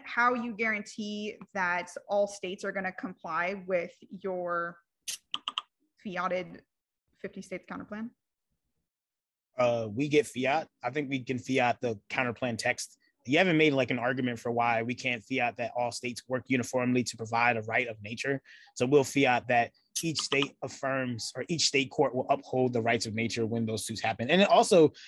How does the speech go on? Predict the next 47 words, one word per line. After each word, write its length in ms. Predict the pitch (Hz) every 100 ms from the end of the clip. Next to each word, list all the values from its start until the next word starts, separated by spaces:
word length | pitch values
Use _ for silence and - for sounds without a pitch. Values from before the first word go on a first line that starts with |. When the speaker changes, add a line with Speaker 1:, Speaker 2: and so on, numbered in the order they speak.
| -
Speaker 2:
I 80 | -
think 260 | 156 185 143
the 280 | 156 143 127
solvency 800 | - 190 240 220 - 156 139 -
of 160 | 147
the 80 | 135
plan 460 | 104 156 156 185 180
and 100 | 151
of 80 |
the 80 | 120
counter 300 | 110 165 170
plan 260 | - 135 123
doesn't 300 | 156 165 123
come 180 | 156 156
from 380 | - 139 127 120 _ _ _ _ _
enforce, 560 | 180 151 - 170 170 -
like, 180 | 165 143
it 80 | 165
comes 200 | 214 202
from 160 | 202
the 80 | 175
state 280 | - 175 180
courts 260 | - 165 -
putting 320 | - 185 170
it 80 | 160
on 100 | 151
the 60 |
docket 380 | 131 139 143 131
and 100 | 113
having 360 | 127 156 147 131
it 160 | 123 -
that 240 | 135 123
those, 380 | 131 147 135 - _ _
those 320 | 131 147 151 127
areas 340 | 143 143 143 135
of 140 | 123
nature, 300 | 120 135 151
like 180 | 135 123 110
waterways, 420 | 120 131 151 147
have 260 | - 156 113
rights. 380 | 127 139 - - - _ _ _ _ -
Uh, 420 | 147 135 123 117 - _ -
same 240 | - 156
with 140 | 151 139
the 100 | 123
Speaker 1:
So, 80 |
Speaker 2:
Af- 240 | 120 -